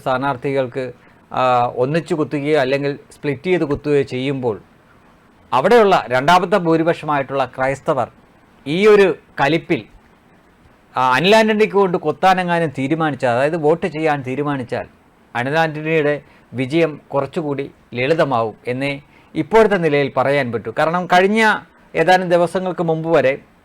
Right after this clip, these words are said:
മലയാളത്തിലെ ഒരു മുഖ്യധാരാ മാധ്യമം ജനങ്ങളുടെ ഇടയിൽ നടത്തിയ അഭിപ്രായ സർവേകളിൽ ചെറിയ ശതമാനം വ്യത്യാസത്തിൽ രണ്ടാം സ്ഥാനത്തായിരുന്നു അനിൽ ആന്റണി. അതായത് മുപ്പത്തിമൂന്ന് ശതമാനത്തോളവും ആന്റോ ആന്റണിക്ക്, ആ, വോട്ട്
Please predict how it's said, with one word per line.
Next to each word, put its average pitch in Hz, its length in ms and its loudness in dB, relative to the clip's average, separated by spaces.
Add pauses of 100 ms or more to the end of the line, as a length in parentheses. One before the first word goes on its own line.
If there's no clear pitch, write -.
(160)
മലയാളത്തിലെ 151 440 0
ഒരു 151 140 2
മുഖ്യധാരാ 156 520 -2
മാധ്യമം 123 400 -6 (560)
ജനങ്ങളുടെ 156 380 2
ഇടയിൽ 156 260 4
നടത്തിയ 143 360 -2 (400)
അഭിപ്രായ 139 340 2 (100)
സർവേകളിൽ 123 540 -2 (680)
ചെറിയ 175 360 2 (240)
ശതമാനം 175 460 0
വ്യത്യാസത്തിൽ 160 540 -2 (120)
രണ്ടാം 147 340 2
സ്ഥാനത്തായിരുന്നു 131 600 -2 (280)
അനിൽ 123 220 -4
ആന്റണി. 110 260 -4 (120)
അതായത് 123 300 -2 (520)
മുപ്പത്തിമൂന്ന് 156 800 -2
ശതമാനത്തോളവും 143 800 -2 (760)
ആന്റോ 131 280 2
ആന്റണിക്ക്, 135 480 -4 (300)
ആ, - 20 2 (180)
വോട്ട് 135 220 -2